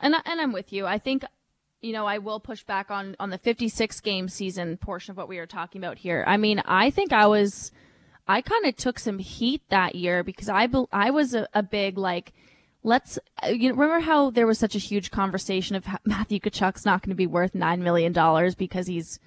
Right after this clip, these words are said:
terrible in this fifty-six game season in a bubble? That isn't real, is telling us that. And I think I took a lot of heat because I was constantly being like, "Stop saying that. That's <laughs> not true. Like, this isn't real. Like, let's stop putting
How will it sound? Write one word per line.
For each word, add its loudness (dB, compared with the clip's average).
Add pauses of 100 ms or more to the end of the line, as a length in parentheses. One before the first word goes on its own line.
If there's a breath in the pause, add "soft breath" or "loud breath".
(140)
terrible 2 (340 soft breath)
in -2
this 2
fifty-six -2
game -2
season 0
in 2
a 2
bubble? 4 (320)
That -6
isn't -2
real, -2 (260 soft breath)
is -2
telling 0
us -2
that. 2 (340 loud breath)
And 2
I 8
think 2
I 2
took 0
a 4
lot 8
of 2
heat 0
because 2
I 6
was 0 (340 soft breath)
constantly 0
being -2
like, -6
"Stop -2
saying 4
that. -2
That's -10
<laughs> -
not -6
true. 6 (760 soft breath)
Like, 4
this 8
isn't 4
real. 6
Like, -2
let's 4
stop 2
putting 0